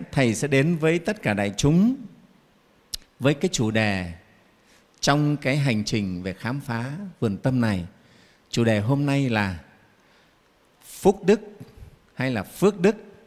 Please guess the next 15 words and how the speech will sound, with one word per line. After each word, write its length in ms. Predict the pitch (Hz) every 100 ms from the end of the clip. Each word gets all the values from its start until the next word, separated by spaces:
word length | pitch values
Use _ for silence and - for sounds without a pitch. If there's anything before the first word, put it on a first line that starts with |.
| _ _ _ _ - _ _ _
không 440 | - - 156 139
ai 220 | - 139 -
cho. 180 | 127 117 107 _ _ _ _ _ - - - - - - - - - - - - - - - - - - - - - - - - - - - - - - - - - - - -
Sư 220 | - 175 175
phụ 280 | 160 143
đặt 280 | 135 135 -
một 80 | 135 143
cái 80 |
dấu 160 | 156 180
chấm 260 | 185 185 202
than, 420 | 170 170 160 151 120 - _ _ _ _ _
vừa 200 | 107 117
là 100 | 123
khẳng 280 | 110 113 104
định 240 | 120 113